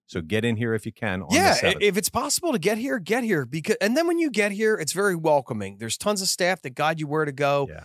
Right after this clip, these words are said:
Speaker 2: It's not like you get dropped off and you're in Antarctica and, and you don't, and, and students feel that way. I felt that way.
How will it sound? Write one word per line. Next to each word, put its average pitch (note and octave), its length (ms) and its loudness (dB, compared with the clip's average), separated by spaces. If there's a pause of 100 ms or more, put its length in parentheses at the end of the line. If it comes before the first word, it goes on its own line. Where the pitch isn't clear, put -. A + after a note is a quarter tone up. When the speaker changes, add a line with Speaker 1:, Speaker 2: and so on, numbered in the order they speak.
Speaker 2:
It's - 200 2
not D4 160 0
like D4 100 -2
you A3+ 100 -2
get F3 140 0
dropped D#3 380 0
off D3+ 320 2
and C3 160 -2
you're C3+ 160 0
in C3+ 80 -2
Antarctica C3 720 0
and, B2 300 -4
and A#2 220 -6
you C3 140 -2
don't, C#3+ 320 -2
and, D3+ 160 -4
and E3+ 180 0
students C#4+ 380 0
feel E4 220 0
that G#3 180 2
way. A#2 240 0
I C#4+ 220 2
felt - 300 -2
that G#2+ 180 -6
way. G#2+ 240 -6